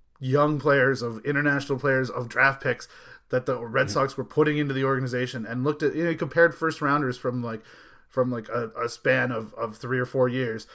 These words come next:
Speaker 1: from the Phillies, who had, like, three guys in the top <laughs> forty drafts of, like, three drafts in a row, and the Red Sox, who had, like,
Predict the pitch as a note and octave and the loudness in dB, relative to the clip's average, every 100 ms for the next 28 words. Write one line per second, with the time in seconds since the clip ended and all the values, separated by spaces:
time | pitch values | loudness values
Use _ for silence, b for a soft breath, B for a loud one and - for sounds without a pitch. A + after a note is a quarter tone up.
0 | B B - C3 B2+ B2 A#2+ F#3 E3+ D3+ | B B -4 0 2 0 4 4 6 4
1 | C3+ D3+ C3 C3 B2 A#2+ A2+ - C3+ C#3 | 2 -2 0 0 0 -2 -4 -6 -4 -2
2 | F#3+ F3 F3 F3 D3+ C#3 C3+ A#2 D3+ D3 | -2 0 2 2 2 0 -2 0 0 0
3 | - D#3+ E3 - E3+ C3 C#3 C3 C3 B2+ | 0 4 4 2 -4 -4 -8 -6 -6 -2
4 | C3+ B2+ B2+ - C3+ A#2+ B2 - C#3 C#3+ | 0 0 -2 -6 -6 -2 -2 -2 -2 -2
5 | B2+ C#3 B2+ - B2 C3+ B2+ A#2 B B | -2 0 0 0 -2 0 0 0 B B
6 | - C3+ C#3 D#3 F#3+ F3 C#3 C3+ D3 C#3+ | -2 -2 0 2 2 2 0 0 0 0
7 | C#3 D3 D#3 D#3 | 2 2 0 0